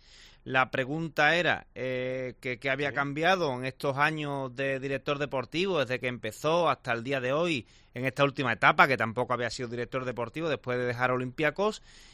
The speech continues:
Speaker 1: y rápidamente, pues, ha hablado del presidente y que le ha sorprendido mucho que jamás, en todos los presidentes, con todos los presidentes que ha trabajado,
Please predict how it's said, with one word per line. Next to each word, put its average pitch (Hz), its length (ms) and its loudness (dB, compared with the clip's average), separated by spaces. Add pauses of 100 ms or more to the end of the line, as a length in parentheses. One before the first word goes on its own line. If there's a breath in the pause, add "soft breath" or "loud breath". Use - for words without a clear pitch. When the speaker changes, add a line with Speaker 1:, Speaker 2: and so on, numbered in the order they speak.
(200 loud breath)
Speaker 1:
y 120 220 -4
rápidamente, 147 1080 0
pues, 104 460 -4
ha 113 80 4
hablado 123 400 2
del 151 160 -6
presidente 120 720 -6
y 160 40 -6
que 123 140 -4
le 117 100 0
ha 117 60 2
sorprendido 139 560 -4
mucho 143 480 -8
que 151 160 2
jamás, 151 800 6 (680 soft breath)
en 151 300 2 (200)
todos 226 280 8
los 170 120 6
presidentes, 165 540 -2
con 151 220 0
todos 220 260 4
los 185 100 2
presidentes 165 480 -2
que - 80 -4
ha 165 60 2
trabajado, 160 560 2